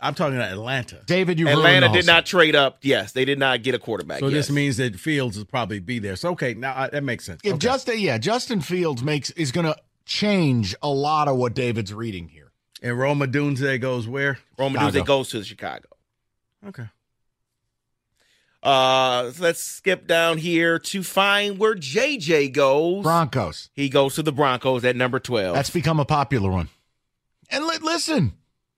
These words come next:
Speaker 2: I think J J McCarthy is gonna be one of the fascinating stories of the lead up to this draft here in town.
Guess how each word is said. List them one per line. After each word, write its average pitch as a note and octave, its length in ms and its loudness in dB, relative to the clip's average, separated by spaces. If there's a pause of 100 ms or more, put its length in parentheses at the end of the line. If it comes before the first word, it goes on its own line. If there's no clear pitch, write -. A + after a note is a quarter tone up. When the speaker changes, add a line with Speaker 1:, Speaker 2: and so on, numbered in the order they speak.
(340)
Speaker 2:
I F#3 220 2
think A#3+ 200 -2
J G3+ 180 0
J G3 120 0
McCarthy F#3 520 0
is E3+ 100 -2
gonna D#3+ 140 0
be D3+ 80 -2
one D3 200 0
of B2+ 60 0
the B2 80 0
fascinating E3+ 840 -2
stories D#3 600 -2
of B2 220 -8
the A2 100 -2
lead C3 240 -4
up C#3+ 160 -6
to C#3 100 -8
this C3 220 -6
draft B2+ 360 -2
here A#2+ 220 0
in A2+ 100 -2
town. F#2 280 -4